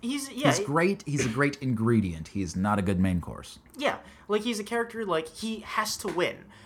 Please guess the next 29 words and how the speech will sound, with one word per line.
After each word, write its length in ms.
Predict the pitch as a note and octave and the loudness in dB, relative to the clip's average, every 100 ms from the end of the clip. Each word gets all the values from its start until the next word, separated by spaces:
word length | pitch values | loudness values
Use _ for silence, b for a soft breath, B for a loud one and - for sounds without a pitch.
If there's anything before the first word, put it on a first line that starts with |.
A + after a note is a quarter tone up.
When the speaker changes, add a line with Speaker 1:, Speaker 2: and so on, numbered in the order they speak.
| - | 2
Speaker 1:
on 120 | G#3 | 4
a 20 | G#3+ | 4
fundamental 540 | C4+ C#4 A#3 A3+ F#3 | 2 2 0 0 2
level, 280 | D#3+ A#2 A2 | 2 2 2
not 200 | A#3 D4 | 4 4
as 100 | D4 | 0
a 40 | |
character 360 | - G3 D#3+ C#3+ | -2 0 0 0
level. 260 | C3+ B2+ B B - | -2 -4 B B -14
Superman 480 | - C#4 C#4+ C4+ A3 | -10 -8 -4 -2 -2
isn't 280 | G#3 A3 F#3 | -2 -4 -6
a 60 | |
character. 420 | - F#3 D3 - | -2 0 0 -4
Superman 440 | - G#3+ A#2+ D3 - | -6 -4 0 0 0
Speaker 2:
Mm-hmm. 80 | G#3 | -4
Speaker 1:
is 100 | G3 | -6
an 80 | F3+ | -4
icon. 420 | D#3 D#3 A#2 G2 | -2 -2 -4 -6
Superman 380 | G#2 E3 F3+ F3+ | -8 -6 -4 -4
is 160 | D#3+ D3+ | -6 -10
an 80 | - | -8
ideal. 460 | C3 B2 B2+ F#2+ - | -10 -8 -8 -8 -8
He 160 | G3+ G3 | -8 -8
can't 320 | - A#3 A3+ - | -8 -4 -6 -6
lose. 420 | F3+ F3 - A#2 | -2 -2 -2 -8
To 280 | - F3+ D#3 B B | -8 -6 -6 B B
have 280 | - A3 B2 | 4 4 4
Superman 500 | - - G#3 F3 G3 | -4 -4 -2 -2 -2
lose 280 | C#4 G#3 | -2 -2